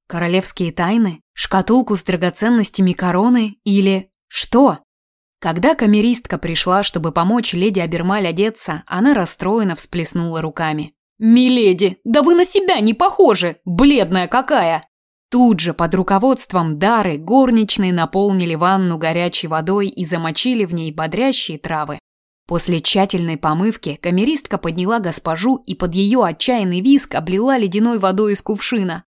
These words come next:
"Вот так гораздо лучше", заявила она.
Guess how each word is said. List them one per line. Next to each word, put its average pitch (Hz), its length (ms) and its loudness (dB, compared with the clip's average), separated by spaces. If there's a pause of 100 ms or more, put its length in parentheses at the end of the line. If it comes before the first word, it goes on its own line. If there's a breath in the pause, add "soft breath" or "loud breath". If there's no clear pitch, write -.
(180)
"Вот 190 380 0
так 294 280 -2 (140)
гораздо 202 540 0
лучше", 185 500 0 (200)
заявила 175 580 0
она. 202 320 0